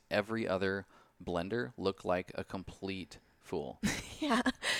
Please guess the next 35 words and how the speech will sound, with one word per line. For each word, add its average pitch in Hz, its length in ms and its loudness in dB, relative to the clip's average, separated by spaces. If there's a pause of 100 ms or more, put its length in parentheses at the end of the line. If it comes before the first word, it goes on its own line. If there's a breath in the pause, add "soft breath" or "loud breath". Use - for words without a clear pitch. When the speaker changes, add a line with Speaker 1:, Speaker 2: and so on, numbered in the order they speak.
(300 loud breath)
Speaker 2:
And, 247 260 12
uh, 190 500 10
the 208 120 8
reason 240 260 6
why 233 160 8
I 196 60 6
put 214 220 2
Costco 185 500 6
on 185 180 6
there 175 220 6
was 180 160 0
because, 180 580 6 (380 loud breath)
not 202 120 10
because 262 240 6
you 220 120 2
want 185 160 6
to 180 80 6
return 190 420 2
it, - 220 4
but 180 180 6
because 185 680 6 (320 loud breath)
if 240 160 8
something 214 340 2
happens, 160 480 2
if 180 320 4
a, 185 160 8 (420)
a 180 60 4
blade, 185 600 8 (800)
you 175 160 -2
know, 151 160 -2
gets 180 240 2
Speaker 1:
Warranty. 170 280 10
Speaker 2:
damaged, 156 380 2
or 190 320 8
you 185 280 4